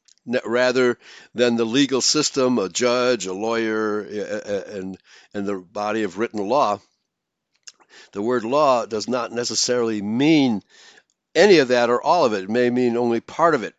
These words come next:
okay? And so this is how the word law is used in Scripture as well. References to law, you have to say, "Well, what part of the law is being referred to here?" And very few antinomians bother to ask that question.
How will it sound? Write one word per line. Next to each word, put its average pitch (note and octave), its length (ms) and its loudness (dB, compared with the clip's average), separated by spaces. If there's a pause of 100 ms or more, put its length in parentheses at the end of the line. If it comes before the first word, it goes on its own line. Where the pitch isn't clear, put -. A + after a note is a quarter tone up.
okay? A2+ 360 -4 (460)
And A2 160 -2
so A2 380 -2
this C3+ 320 -4
is B2 100 -6
how A#2+ 220 -8
the A2 120 -6
word G#2+ 280 -6
law B2 280 -2
is G2+ 260 -6
used A2 400 -4
in G2+ 120 -8
Scripture C3 480 -6
as F#2+ 160 -6
well. B2+ 400 0 (540)
References A#2+ 560 -4
to - 180 -8
law, C#3+ 200 0
you A#2+ 140 0
have A2+ 180 -4
to - 80 -14
say, F2+ 100 -12
"Well, G#2+ 200 -2
what A#2 260 -6
part A#2 180 -4
of A2 80 -2
the G2 80 -8
law A#2 240 0
is G2 120 -4
being G2 200 -6
referred B2 460 -4
to A2 80 -4
here?" G2 260 -4 (500)
And G2+ 160 -4
very A#2+ 280 0
few A#2 360 -4
antinomians A2 760 -2
bother G#2+ 340 -4
to G2 180 -8
ask A2 280 -6
that F2+ 240 -12
question. C#3 580 -4